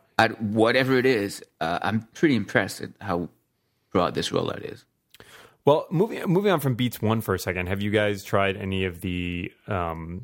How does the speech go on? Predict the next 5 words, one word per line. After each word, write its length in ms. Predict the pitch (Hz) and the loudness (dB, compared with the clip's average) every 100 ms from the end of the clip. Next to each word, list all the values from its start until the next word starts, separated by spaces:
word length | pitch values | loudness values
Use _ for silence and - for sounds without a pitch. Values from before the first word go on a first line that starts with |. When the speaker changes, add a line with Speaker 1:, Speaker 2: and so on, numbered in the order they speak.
| 156 | -10
Speaker 2:
like, 320 | 98 85 - 98 | -6 -6 -4 -4
Apple 360 | 95 101 92 | -2 -2 -4
Music 720 | 92 90 95 92 95 - - - - _ - | -4 -4 -4 -2 -4 -4 -12 -20 -20 _ -12
library 1200 | 90 85 95 98 107 107 110 107 104 107 107 110 _ | -4 -2 -2 -2 -2 0 -2 -2 -2 -2 -4 -8 _
curated 800 | - 117 110 113 110 113 107 113 | -4 -2 0 0 0 -2 0 -4